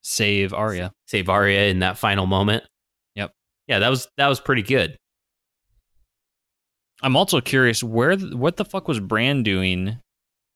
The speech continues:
Speaker 1: that entire time? He was
Speaker 2: Right?
Speaker 1: like, <laughs> he was
Speaker 2: Right?
Speaker 1: warging somewhere.
Speaker 2: He was or-, he was warging somewhere, and, and, like, it,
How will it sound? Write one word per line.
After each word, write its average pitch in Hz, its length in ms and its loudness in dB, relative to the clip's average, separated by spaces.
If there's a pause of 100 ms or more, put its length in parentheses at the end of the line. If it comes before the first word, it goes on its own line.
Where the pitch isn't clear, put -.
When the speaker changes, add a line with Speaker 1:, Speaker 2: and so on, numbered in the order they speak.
(220)
Speaker 1:
that 113 200 0
entire 117 420 2
time? 92 420 -2
He 107 140 -2
was 92 180 0
Speaker 2:
Right? 101 220 2
Speaker 1:
like, 85 400 -4 (340)
<laughs> - 440 -12
he 127 120 2
was 123 140 4
Speaker 2:
Right? 98 180 6
Speaker 1:
warging 139 340 2
somewhere. 98 680 0 (180)
Speaker 2:
He 127 140 -2
was 117 140 -4
or-, 135 380 4
he 123 200 0
was 110 220 2
warging 131 440 2
somewhere, 113 680 2 (140)
and, 104 440 0 (160)
and, 104 420 0 (800)
like, 107 240 -6 (300)
it, - 160 -12